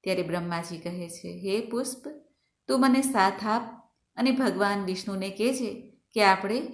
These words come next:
લિંગનો આદિ ભાગ શોધી લીધો છે." કેવડો પરમપિતા બ્રહ્માજીની આજ્ઞાનું ઉત્થાપન કઈ રીતે કરે,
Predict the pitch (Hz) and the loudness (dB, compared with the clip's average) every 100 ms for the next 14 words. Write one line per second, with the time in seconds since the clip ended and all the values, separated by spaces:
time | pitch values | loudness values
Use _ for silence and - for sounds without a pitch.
0 | - - _ 202 233 254 254 262 247 - | -16 -20 _ 2 6 6 6 4 2 2
1 | 190 190 185 214 226 - 202 226 240 - | 2 2 2 0 -2 -2 2 4 4 -4
2 | - - 190 202 208 220 254 240 247 311 | -4 2 2 2 0 0 2 0 -2 -10
3 | - _ _ _ _ _ _ _ _ _ | -16 _ _ _ _ _ _ _ _ _
4 | _ 269 269 277 285 302 311 - - 233 | _ 6 8 8 4 2 -4 -12 -2 2
5 | 240 240 240 226 190 196 196 202 202 208 | 4 2 2 2 2 0 0 -2 -2 -2
6 | 202 202 - 175 170 190 190 202 - 185 | -4 -6 -2 -2 0 -2 -2 -4 -6 -8
7 | - 180 196 214 214 196 196 220 233 262 | -4 -2 0 0 2 2 2 -2 -2 -4